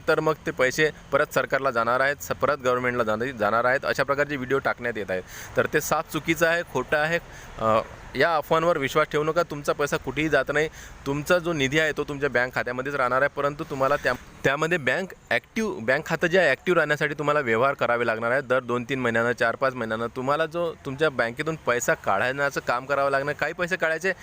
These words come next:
आणि काही आणखीन टाकायचे, अशा प्रकारचा व्यवहार महिन्यातून एकदा करायचा किंवा मग म-, दोन महिन्यातून दोन, एकदा करायचा. असं करून तुम्ही तुमचं बँक खातं वाचवू शकता, म्हणजे बंद पडल्या, निष्क्रिय झा-, होत नाही. तुम्ही जर व्यवहार क-, त्यामध्ये केला तर दोन, एक महिन्यानं करा, दोन महिन्यानं करा,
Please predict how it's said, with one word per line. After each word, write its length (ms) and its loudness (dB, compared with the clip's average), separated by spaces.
आणि 140 -2
काही 240 0
आणखीन 300 -2
टाकायचे, 480 0
अशा 200 0
प्रकारचा 360 0
व्यवहार 320 4
महिन्यातून 380 2
एकदा 400 2
करायचा 320 2
किंवा 260 0
मग 180 0
म-, 160 0
दोन 180 0
महिन्यातून 360 0
दोन, 220 0
एकदा 400 2
करायचा. 300 0
असं 240 -2
करून 340 0
तुम्ही 460 -2
तुमचं 260 0
बँक 260 2
खातं 180 -2
वाचवू 280 0
शकता, 280 -2
म्हणजे 240 0
बंद 460 -2
पडल्या, 360 2
निष्क्रिय 560 0
झा-, 220 -8
होत 160 2
नाही. 140 2
तुम्ही 240 -4
जर 120 4
व्यवहार 340 4
क-, 100 -2
त्यामध्ये 380 -2
केला 240 0
तर 120 -2
दोन, 360 0
एक 200 0
महिन्यानं 280 2
करा, 200 2
दोन 200 0
महिन्यानं 280 0
करा, 220 2